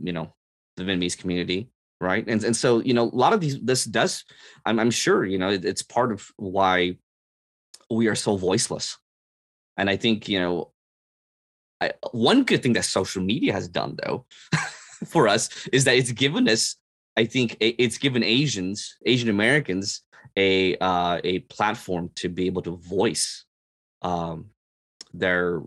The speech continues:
you know, just voice themselves. So that's why you have, you know,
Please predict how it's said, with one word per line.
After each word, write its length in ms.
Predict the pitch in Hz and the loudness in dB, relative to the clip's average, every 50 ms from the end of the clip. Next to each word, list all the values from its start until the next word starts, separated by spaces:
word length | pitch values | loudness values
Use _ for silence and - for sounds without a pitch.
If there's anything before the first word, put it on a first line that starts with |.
| - | -10
you 120 | 78 87 85 | -10 -8 -6
know, 240 | 85 82 113 131 131 _ _ _ _ _ _ - | -6 -6 -8 -10 -12 _ _ _ _ _ _ -4
just 220 | 113 104 - - | -4 -4 -4 -4
voice 240 | 101 101 110 120 - | -2 0 0 0 0
themselves. 540 | - 143 123 - 156 226 190 135 - - _ _ _ _ _ - - | 0 -2 0 0 0 0 0 -4 -8 -16 _ _ _ _ _ -20 -10
So 100 | - 131 | -2 2
that's 200 | 131 127 127 - | 2 2 4 4
why 60 | 135 | 2
you 160 | 117 113 113 107 | 2 2 2 2
have, 260 | 110 101 101 - - | 2 0 0 0 -2
you 80 | 107 | -2
know, 240 | 95 95 95 95 95 | -2 0 -2 -2 -4